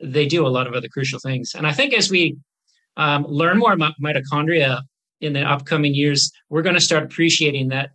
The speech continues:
mitochondria dysfunction is at the core of virtually all our lifestyle disorders. And those are,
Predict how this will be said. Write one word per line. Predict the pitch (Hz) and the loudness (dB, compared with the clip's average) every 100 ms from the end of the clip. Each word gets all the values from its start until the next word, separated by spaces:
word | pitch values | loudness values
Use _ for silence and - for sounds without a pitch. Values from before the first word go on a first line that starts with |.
| - | -6
mitochondria | 131 143 165 170 160 170 | -2 0 0 0 2 0
dysfunction | 165 - - 135 135 151 143 143 - | -2 -4 -2 0 0 -2 -4 -6 -4
is | 135 135 135 135 | 0 2 0 -2
at | 131 127 | -4 -4
the | 139 | -8
core | 139 143 131 131 | -8 -2 0 0
of | 135 127 - - - _ _ _ _ - | -2 -4 -8 -20 -20 _ _ _ _ 0
virtually | 175 170 165 147 143 | 2 2 2 2 2
all | 139 143 139 | 2 2 2
our | 127 | 0
lifestyle | 123 123 - 131 123 | 0 -4 -4 -4 -4
disorders. | 123 - 127 123 127 120 - - | -4 -4 -2 -4 -4 -2 -2 -2
And | 127 120 | -6 -2
those | 147 151 151 | 0 2 2
are, | 131 123 | 2 0